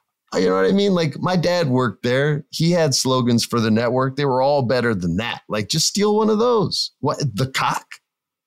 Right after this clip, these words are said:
They call it the Peac-, the, am I gonna even call it the Peacock? T-, to be professional, I am. But the Cock? Anyway, other than that, it really saved the week for me. A E W didn't do it for me this week.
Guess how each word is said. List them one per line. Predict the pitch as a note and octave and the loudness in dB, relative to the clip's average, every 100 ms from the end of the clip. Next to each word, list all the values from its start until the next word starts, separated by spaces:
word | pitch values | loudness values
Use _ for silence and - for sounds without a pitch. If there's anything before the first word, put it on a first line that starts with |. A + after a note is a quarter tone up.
| _ | _
They | C#3 | -8
call | - C#3+ | -2 0
it | D3 | 0
the | |
Peac-, | G2 - D#3+ - | -4 -2 -2 -2
the, | G#2 - _ _ _ - | -6 -6 _ _ _ -2
am | D3 | 0
I | E3+ | 0
gonna | F#3+ F#3+ | 0 2
even | E3+ D3+ | 2 0
call | - D3+ F#3+ | 0 2 2
it | |
the | F#3+ | -2
Peacock? | G3 G#3 - G#3+ G#3+ - - D3+ | -2 -2 0 -2 -4 -6 -12 -12
T-, | - B2 | -10 -4
to | D#3+ | 0
be | E3 | 0
professional, | D3 C3 - E3+ G3 E3 C3 | 0 -2 -2 -2 0 0 0
I | G#2+ F2+ | 0 0
am. | F2 A#2+ G3 - _ _ _ _ _ - | -2 -2 -4 -10 _ _ _ _ _ -8
But | D3+ | -6
the | A#2+ | -6
Cock? | - B2+ - - - - _ _ _ _ _ - | -6 -6 -6 -12 -20 -20 _ _ _ _ _ -4
Anyway, | D#3 A2 E2 C#2 - _ _ _ _ _ _ - | -2 0 -2 -6 -10 _ _ _ _ _ _ -2
other | G3 F#3 | 0 0
than | B2 A#2+ | 0 0
that, | G#2+ G#2 G2+ - _ _ _ _ _ - | 0 -4 -8 -12 _ _ _ _ _ -4
it | |
really | C3+ D3+ D3+ | -2 0 0
saved | - C#3+ A#2 | 0 -2 -2
the | A2+ | 0
week | A#2 G2 | 0 -2
for | A2+ G#2+ | -2 0
me. | G#2 G2+ - | -2 -4 -6
A | B2 B2+ | -4 -2
E | A2+ | 0
W | A2+ G#2+ | 0 0
didn't | G#2 G2+ | -2 -2
do | F#2 G2 | -2 -2
it | F2+ | -4
for | F#2+ | -4
me | F#2 | -2
this | F2+ - | -2 -4
week. | F#2+ F2+ - | -4 -6 -8